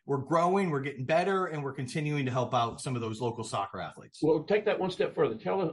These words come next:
Speaker 2: tell, tell our listeners about the Geo Cup, because that,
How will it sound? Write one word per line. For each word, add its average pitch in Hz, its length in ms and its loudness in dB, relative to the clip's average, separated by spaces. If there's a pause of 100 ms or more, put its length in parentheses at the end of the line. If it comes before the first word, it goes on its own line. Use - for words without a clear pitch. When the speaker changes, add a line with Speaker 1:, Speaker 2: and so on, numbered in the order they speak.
Speaker 2:
tell, 175 260 0
tell 180 160 -2
our 165 140 2
listeners 147 380 0
about 151 340 2
the 131 80 -2
Geo 123 400 2
Cup, 107 320 -4
because - 260 -6
that, 143 220 -4